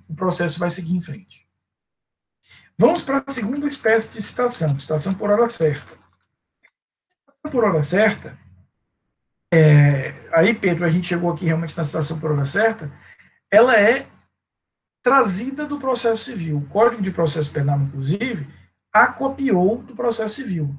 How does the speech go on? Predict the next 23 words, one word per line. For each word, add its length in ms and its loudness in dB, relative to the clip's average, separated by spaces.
É 80 2
a 100 6
mesma 760 0
de 80 -10
citação 400 -4
por 120 -2
hora 160 -2
certa 420 -2
que 100 -10
vocês 280 0
aprenderam 480 2
no 100 0
processo 380 -2
civil. 300 -6
O 140 -16
que 80 0
é 40 4
que 80 -4
acontece? 680 -2
O 160 8
oficial 380 6
de 80 0
justiça 680 -2